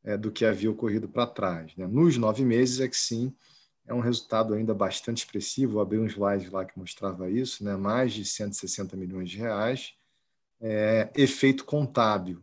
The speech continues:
né. Eu destaquei algumas vezes durante a minha fala, o impacto no caixa disso é um impacto, impacto, é, é, imaterial, né, perto desse valor. O impacto aí no acumulado dos nove meses do ano de apenas, é, um milhão de reais.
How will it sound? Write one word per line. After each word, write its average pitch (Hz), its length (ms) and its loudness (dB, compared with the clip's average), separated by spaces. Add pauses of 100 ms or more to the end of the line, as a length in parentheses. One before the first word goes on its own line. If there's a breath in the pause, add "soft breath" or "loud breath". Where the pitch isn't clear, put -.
né. 107 180 -4
Eu 113 60 0
destaquei 135 480 0
algumas 131 380 2
vezes 117 240 4
durante 107 480 -4
a - 20 -12
minha 104 160 -8
fala, 117 500 0 (680 soft breath)
o - 20 -6
impacto 117 500 0
no 120 100 0
caixa 117 540 -2
disso 113 480 -4
é 120 40 0
um 120 60 -2
impacto, 110 460 -4 (160)
impacto, 107 800 -4
é, 110 240 -8
é, 107 220 -8
imaterial, 110 800 4
né, 104 180 -4 (100)
perto 107 300 -4
desse 107 260 -6
valor. 95 320 -2 (480)
O 104 60 -6
impacto 101 460 -4
aí 107 40 -4
no 104 100 -4
acumulado 98 500 -2
dos 98 180 -8
nove 98 240 -6
meses 95 220 -8
do 107 260 -2
ano 117 300 2
de 120 100 0
apenas, 113 760 -2
é, 104 160 -6
um 120 100 -4
milhão 107 380 4
de 107 100 -6
reais. 110 640 -2